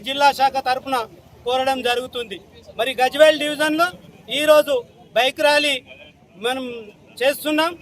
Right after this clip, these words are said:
పెద్ద ఎత్తున గజ్వేల్ డివిజన్ అంటేనే పిఆర్టీకు పుట్టినీళ్ళు. మరి పెద్ద ఎత్తున గజ్వేల్ డివిజన్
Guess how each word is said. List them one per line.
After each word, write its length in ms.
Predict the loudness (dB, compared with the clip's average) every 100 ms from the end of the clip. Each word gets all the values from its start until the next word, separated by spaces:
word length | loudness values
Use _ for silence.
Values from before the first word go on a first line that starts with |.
| -20 -12 -10
పెద్ద 200 | 0 6 6
ఎత్తున 240 | 6 2 -4 0 0
గజ్వేల్ 400 | 2 4 4 2 -6
డివిజన్ 360 | -4 0 0 0
అంటేనే 320 | 0 2 2 0 -14 -20 -8
పిఆర్టీకు 520 | 2 2 2 -2 -8 -10
పుట్టినీళ్ళు. 500 | -10 -6 -2 -2 -4 -8 _ _ -6
మరి 160 | -4 -4
పెద్ద 180 | 0 6 8 8
ఎత్తున 260 | 0 -2 -2 -4 _ _ -6
గజ్వేల్ 440 | -4 4 4 4
డివిజన్ 340 | -4 -2 -4